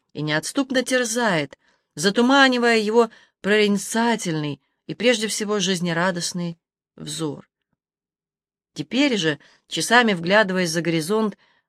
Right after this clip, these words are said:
простаивал он у мольберта — и порой в глазах его было такое отчаяние, что люди не осмеливались подходить к нему. Но однажды, желая облегчить его страдания,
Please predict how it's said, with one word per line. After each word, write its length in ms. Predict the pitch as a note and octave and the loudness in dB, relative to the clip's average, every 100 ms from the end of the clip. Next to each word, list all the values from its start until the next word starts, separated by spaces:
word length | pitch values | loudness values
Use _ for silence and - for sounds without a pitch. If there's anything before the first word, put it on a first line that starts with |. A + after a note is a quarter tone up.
| _ | _
простаивал 680 | E3+ E3 - C4 C4 A#3+ A#3+ | 0 0 2 4 6 4 2
он 200 | A3+ - | 0 -4
у 80 | G#3 | -4
мольберта — 800 | G#3 G3+ E3+ E3 D3 - - - _ _ _ _ _ - | 0 -2 0 -2 -2 -6 -18 -20 _ _ _ _ _ -8
и 80 | D3+ | 0
порой 260 | F#3 A3 | 2 2
в 60 | F#3+ | 2
глазах 400 | F#3+ F#3+ A3+ A3 | 2 4 4 2
его 180 | G3 F3+ | -4 -2
было 220 | G3 G3+ | -2 0
такое 360 | F3+ G3 F#3+ | -2 0 2
отчаяние, 720 | F3+ E3+ - A#3+ A3+ F#3 D#3+ D3+ - - | 2 0 -2 0 2 2 0 -4 -18 -12
что 220 | - G#3 | -8 -4
люди 360 | G#3+ B3 A3+ A3 _ - | -2 0 -2 -2 _ -2
не 140 | G#3+ | 0
осмеливались 600 | G#3+ A3+ A#3 F#3+ D#3+ D#3 | 0 0 0 0 0 -2
подходить 500 | E3 - E3 D#3+ D3 | -8 -6 -4 -4 -8
к 80 | - | -12
нему. 280 | C#3+ D3 D#3 _ _ _ _ _ _ _ _ - | -10 -12 -14 _ _ _ _ _ _ _ _ -6
Но 140 | D#3 | 0
однажды, 720 | C#3+ C3 E3+ B3 B3 E3 D3 - - - | 0 -2 0 2 2 0 -2 -4 -20 -6
желая 380 | D#3+ F3 F3 | 0 4 4
облегчить 640 | - E3+ E3+ F3 - F#3+ - | 4 0 -2 -4 -2 -2 -4
его 160 | D3 | -6
страдания, 680 | C#3+ D3+ D#3 D3 C#3+ C#3 | -6 -4 -2 -2 -6 -8